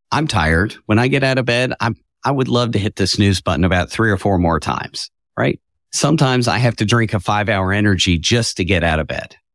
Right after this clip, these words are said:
I literally keep 'em on my nightstand for those when I'm in different time zones and I need that extra punch.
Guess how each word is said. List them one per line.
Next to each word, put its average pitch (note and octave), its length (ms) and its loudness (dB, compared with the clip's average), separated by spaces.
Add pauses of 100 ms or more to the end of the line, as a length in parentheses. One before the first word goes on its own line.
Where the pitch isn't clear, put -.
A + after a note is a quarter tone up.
I - 100 -4
literally C#3 500 2
keep - 300 -2
'em A#2 120 2
on A2+ 120 2
my G#2+ 140 0
nightstand F2+ 580 -2
for F#2+ 80 -2
those F#2+ 300 0
when G#2+ 260 2
I'm G2 160 4
in G2+ 240 2 (100)
different A2+ 320 0
time G#2+ 260 0
zones F#2 460 0
and F2 140 2
I F2+ 120 4
need G2+ 240 0
that F2 180 2
extra G2+ 320 -2
punch. - 460 -4